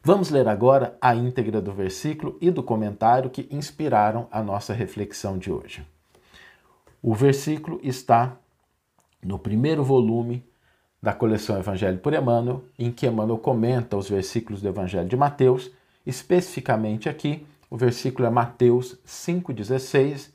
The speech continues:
que nos diz: "Da mesma forma, brilha a vossa luz diante dos homens, para que vejam as vossas boas obras e glorifiquem vosso Pai que está nos céus." Emmanuel intitula o seu comentário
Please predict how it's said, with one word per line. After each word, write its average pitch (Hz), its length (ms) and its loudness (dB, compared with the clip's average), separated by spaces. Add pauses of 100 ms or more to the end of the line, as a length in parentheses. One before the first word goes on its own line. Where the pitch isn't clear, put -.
(140)
que 190 140 0
nos 170 200 2
diz: 87 400 -12 (640)
"Da 135 180 4
mesma 185 380 0
forma, 87 640 -2 (280)
brilha 160 540 0
a 147 40 4
vossa 123 360 -2
luz 143 400 -2
diante 131 380 -6
dos 127 240 -6
homens, 104 500 -6 (200)
para 131 180 4
que 135 140 -8
vejam 104 400 -2
as 92 120 -6
vossas 95 400 -6
boas 139 480 2
obras 113 500 2 (220)
e 226 100 -4
glorifiquem 151 760 -2
vosso 110 280 -2
Pai 90 480 -2 (140)
que - 100 -14
está 101 260 -8
nos 90 240 -10
céus." - 440 -16 (600)
Emmanuel 120 380 2
intitula 113 380 -4
o 107 60 -4
seu 135 240 0
comentário 131 760 0